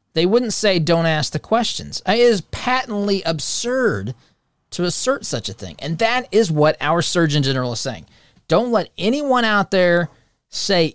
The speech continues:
anything that's contrary to the government, which made me think of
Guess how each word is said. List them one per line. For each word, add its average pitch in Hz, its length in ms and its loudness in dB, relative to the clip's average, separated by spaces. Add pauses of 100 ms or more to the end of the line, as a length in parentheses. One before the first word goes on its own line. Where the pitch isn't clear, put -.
(100)
anything 151 800 0 (220)
that's 151 220 -4
contrary 143 800 0
to - 180 -4
the 131 100 -4
government, 139 460 0
which - 180 -6
made 165 140 0
me 156 100 2
think 143 280 -2
of 117 280 -2